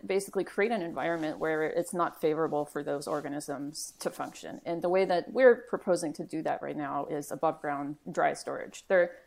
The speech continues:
there are some other ideas popping up around the world that John and I have come across,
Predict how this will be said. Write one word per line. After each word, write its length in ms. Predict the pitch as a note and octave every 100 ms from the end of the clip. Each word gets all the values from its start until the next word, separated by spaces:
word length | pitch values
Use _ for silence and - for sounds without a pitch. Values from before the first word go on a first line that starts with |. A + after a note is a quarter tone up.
| _ _
there 180 | G3 G3
are 180 | G#3+ B3
some 200 | B3 G3
other 220 | F3+ E3+
ideas 420 | D#3 D#3+ C3 D3
popping 380 | - E3 D#3 D3+
up 240 | C#3+ D3 -
around 320 | D#3+ D3+ D3+
the 60 | E3
world 360 | D3 D3 D3
that 140 | C3 -
John 200 | D3+ D3
and 80 | C#3+
I 120 | D3+
have 180 | D3 C#3+
come 180 | - D3
across, 640 | - - D3 D#3 -